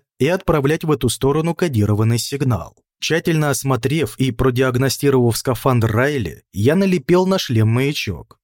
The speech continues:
Затем вывел на отдельный экран показания нательных медицинских датчиков Эванса.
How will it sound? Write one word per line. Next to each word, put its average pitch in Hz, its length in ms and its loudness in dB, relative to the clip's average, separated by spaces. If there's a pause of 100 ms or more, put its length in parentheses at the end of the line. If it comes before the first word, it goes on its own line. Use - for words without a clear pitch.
Затем 131 520 -4
вывел 135 380 4
на 127 120 2
отдельный 131 520 -2
экран 127 380 0
показания 143 680 0
нательных 147 640 -2
медицинских 139 680 -2
датчиков 113 560 -2
Эванса. 95 640 -4